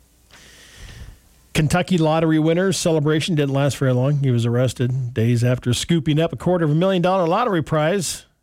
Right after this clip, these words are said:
Howard Hellard was pulled over for an expired registration. Officers brought in the K nine unit to search the car.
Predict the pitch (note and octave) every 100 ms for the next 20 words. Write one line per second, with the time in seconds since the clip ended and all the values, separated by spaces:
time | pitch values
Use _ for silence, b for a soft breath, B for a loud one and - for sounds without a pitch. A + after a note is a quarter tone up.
0 | _ - B2+ D#3 C3+ C#3 E3+ G3+ C3+ C3+
1 | A#2+ - D#3+ D#3+ D#3 E3 G3+ F3+ - C#3+
2 | C3 - - D3+ D#3+ D#3 D#3+ C#3+ D#3+ D#3+
3 | D3 F#3+ C#3 C3 A#2+ D3 C#3+ B2+ A#2 C3
4 | C#3 C#3+ C#3 C#3+ C#3+ C#3+ C#3+ C#3+ C#3+ E3+
5 | F#3 - D3 C3 - - E3 A3 C4 C4